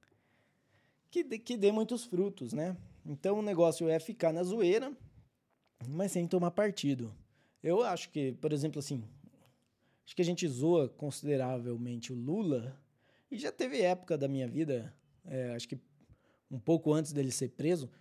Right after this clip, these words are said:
que eu realmente odiava o cara, achava que, que o cara era a pior coisa que já tinha acontecido pro Brasil, alguma coisa assim. E, na verdade, um pouco tempo depois que ele tava preso,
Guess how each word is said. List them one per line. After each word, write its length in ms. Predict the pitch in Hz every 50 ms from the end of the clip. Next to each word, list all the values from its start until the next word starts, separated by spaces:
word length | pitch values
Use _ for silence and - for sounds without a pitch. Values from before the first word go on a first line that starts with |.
| _ _ _
que 80 | _ -
eu 60 | 185
realmente 800 | 147 208 330 330 277 180 180 214 190 - 190 170 139 120 - - - _ _ _ _ _
odiava 480 | - 196 185 165 156 135 135 160 160 147
o 80 | 127 -
cara, 420 | - 135 139 160 180 160 120 113
achava 380 | 110 - - 147 165 185 175 139
que, 340 | - 147 135 120 113 110 113 - - _ _ _ _ _
que 160 | - - 135
o 80 | 131 117
cara 300 | - 143 139 143 143 131
era 280 | 127 135 139 123 117 - - _ _ _ _ _ _ _ _ _
a 80 | - 139
pior 420 | - - 143 156 160 170 185 190 147
coisa 420 | - 160 156 175 185 175 147 127
que 80 | - 135
já 80 | 135
tinha 180 | - - 143 139
acontecido 460 | - 139 127 - - - 143 139 123
pro 100 | - 139
Brasil, 420 | 131 127 127 117 117 127 151 160
alguma 300 | 147 120 110 - 147 139
coisa 240 | - - 143 123 120
assim. 300 | 117 - - 180 226 247 - - _ - -
E, 520 | 151 160 151 147 143 135 131 123 117 110 - - _ _ _ _ _ _ _ _ _ _ _ _
na 160 | - 359 349 311
verdade, 300 | 233 202 196 196 196 196
um 40 |
pouco 220 | 160 180 196 190 -
tempo 240 | - 196 190 185 190
depois 320 | 175 165 175 165 165 156
que 80 | - 170
ele 80 | 143
tava 240 | - 165 160 180 175
preso, 580 | - - 135 135 160 185 190 165 139 123 120